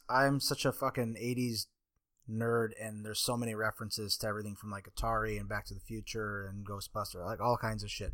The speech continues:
Eighties songs, war games. I mean, it's just sweet, sweet, like, eighties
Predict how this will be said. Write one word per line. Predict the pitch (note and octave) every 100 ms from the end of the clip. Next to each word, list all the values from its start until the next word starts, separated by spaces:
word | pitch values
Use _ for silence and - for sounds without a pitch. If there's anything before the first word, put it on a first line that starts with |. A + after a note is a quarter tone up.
| -
Eighties | A2 G#2+ G#2
songs, | - C3 C3 C3 B2+ A#2+ - - _ - - - - -
war | A#2 A#2+ A#2
games. | A2+ A#2+ A#2+ A#2+ A#2+ A#2+ A2+
I |
mean, | A#2+ A#2
it's | A2+
just | B2+ - - _ _ -
sweet, | - - G#2+ A#2+ A2+ G#2 - - _ _ _ _ _ _ _ _ _ _
sweet, | - - A#2 A#2 A2 -
like, | A2 G2+ F#2+ _ A2
eighties | A2 G#2+ G#2 G2 - -